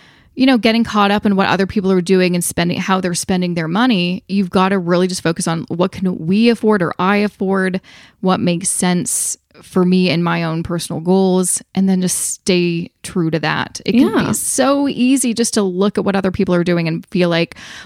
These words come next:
Speaker 1: "Well, I should have that," or, "I should buy that," or, "I'm going to buy that." It's like, but why though?
Speaker 2: Yeah. And I, I, it leads me to, to, 'cause your whole business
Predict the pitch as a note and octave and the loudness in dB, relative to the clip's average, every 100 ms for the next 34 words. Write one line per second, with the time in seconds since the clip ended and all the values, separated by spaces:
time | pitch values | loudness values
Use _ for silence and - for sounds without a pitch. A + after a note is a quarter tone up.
0 | - G#3 - G4 C#4 G#3 G3+ F3+ E3 E3+ | 0 2 2 2 0 0 0 -2 0 2
1 | E3+ E3+ F3 - A3+ - E4 C#4 F3 - | 2 2 2 2 2 2 0 -2 -2 -2
2 | F#4 G#4 G3+ D#3+ - A#3 A#3+ D4+ C#4+ C#4+ | 0 2 2 2 0 0 0 0 -2 -2
3 | C#4 A3+ F3+ D#3 D3 - B3 C#4 B3 A3 | -2 0 -2 -2 -4 -4 -6 -4 -4 -4
4 | A3+ D#4 C4 - - - A3+ _ - D#4 | -4 -2 -4 -6 -8 -6 -8 _ 2 4
5 | F#4 C#4 B2 - - C4+ C#4 D4 C#4+ - | 6 4 2 -2 2 4 6 4 2 -2
6 | - C#4+ C#4+ C#4 - - - C4 D4+ - | 2 4 4 2 -2 -2 0 4 2 2
7 | F4 D#4 C#4 A3+ G#3+ - - - - A3+ | 0 0 2 2 2 -2 -6 -6 0 0
8 | G#3 - B3+ A#3 - _ A3+ A#3 C#4+ C#4+ | 0 -2 0 0 -6 _ -2 2 2 4
9 | C#4 C4 - _ _ _ _ _ - A#3+ | 2 0 -4 _ _ _ _ _ 0 0
10 | A#3 G3+ G#3 - - - | 4 2 0 -6 -14 -20